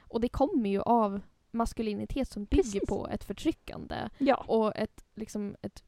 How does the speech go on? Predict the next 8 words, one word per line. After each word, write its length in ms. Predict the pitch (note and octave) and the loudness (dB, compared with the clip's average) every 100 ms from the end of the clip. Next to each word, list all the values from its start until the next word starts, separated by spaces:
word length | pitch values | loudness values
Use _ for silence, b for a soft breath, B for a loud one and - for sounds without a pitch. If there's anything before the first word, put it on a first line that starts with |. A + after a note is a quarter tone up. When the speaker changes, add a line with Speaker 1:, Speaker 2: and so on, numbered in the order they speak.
| - | -8
Speaker 1:
<laughs> 1080 | G#3+ - - - - _ _ _ _ - - | -6 -6 -8 -14 -20 _ _ _ _ -8 -2
rebuilding 840 | A3+ A#3+ B3 D#4 C4+ G3+ G#3 A3+ | 2 4 4 2 2 0 -2 -4
och 340 | - - - - - - | -6 -8 -14 -18 -20 -14
reinforcement, 880 | G#3+ A3+ A3 G#3 B3 C4 - G3+ G3+ | -6 -2 -2 -2 0 0 -2 -6 -6
alltså 180 | A3 A3+ | -6 -4
att 60 | A3+ | -2
man 160 | G#3 | 0
återförstärker 1200 | G#3+ A3+ - - G#3 - C#4+ C#4 - - G3+ G#3 | 2 0 0 -6 -8 -2 0 0 -2 -6 -6 -6